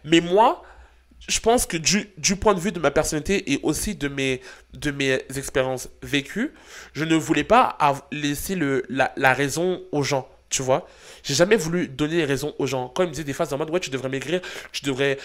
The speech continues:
maigrir comme ça, tu serais plus, tu seras plus beau, et cetera, et cetera. » Pour moi, ça ne, c'était pas correct. Tu vois, pour moi, c'était pas correct. Donc, ma personnalité a toujours fait que, pourquoi, en fait ? Genre, pourquoi ? J'ai pas envie, j'ai pas envie, tu vois. Et je voudrais, pourquoi ne pas plutôt m'aimer comme je suis actuellement ? T'as capté ou pas ?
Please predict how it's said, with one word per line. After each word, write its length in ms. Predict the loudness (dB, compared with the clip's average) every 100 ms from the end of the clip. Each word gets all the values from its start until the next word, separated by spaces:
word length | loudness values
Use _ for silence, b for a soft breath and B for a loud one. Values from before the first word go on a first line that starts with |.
| B
maigrir 280 | -6 -4 -4
comme 100 | -6
ça, 80 | -6
tu 140 | -6
serais 140 | -6 -8
plus, 140 | -8
tu 120 | -10
seras 160 | -6 -6
plus 160 | -6 -6
beau, 220 | -2 -2
et 40 |
cetera, 240 | 0 -2 -2
et 40 |
cetera. » 340 | -4 2 2 0 B B
Pour 120 | -2
moi, 120 | 2 2
ça 120 | 0
ne, 60 |
c'était 280 | -8 -6 -4
pas 140 | 0 2
correct. 360 | 2 0 -4 b b
Tu 60 | -2
vois, 100 | -2
pour 120 | 2
moi, 100 | 0
c'était 180 | 0 -2
pas 100 | 0
correct. 340 | 2 2 0 B B B -2
Donc, 160 | 4 4
ma 80 | 4
personnalité 420 | 2 0 2 4
a 60 | 4
toujours 200 | -2 0
fait 120 | 0
que, 260 | 2 0 0 B B B _
pourquoi, 300 | 4 6 6
en 80 | 6
fait ? 300 | 0 -4 -4
Genre, 240 | -2 -2
pourquoi ? 440 | -2 -6 2 0 0 B B
J'ai 180 | -2
pas 120 | 6 6
envie, 320 | 6 0 -4 -8
j'ai 180 | -8 -4
pas 120 | -2
envie, 260 | -2 -4
tu 160 | -6 -6
vois. 220 | -2 -4 B B -8
Et 60 |
je 80 | -6
voudrais, 260 | 0 0 0 -4 -8 2
pourquoi 220 | 4 6
ne 80 | 6
pas 160 | 2
plutôt 300 | 2 -2 0
m'aimer 340 | 2 2 2 0
comme 200 | 0 -2
je 80 |
suis 240 | -6 -4 -2
actuellement ? 460 | -2 0 -4 -4 -6 b b b
T'as 100 | 0
capté 260 | 0 0 -2
ou 80 | 2
pas ? 280 | 0 -2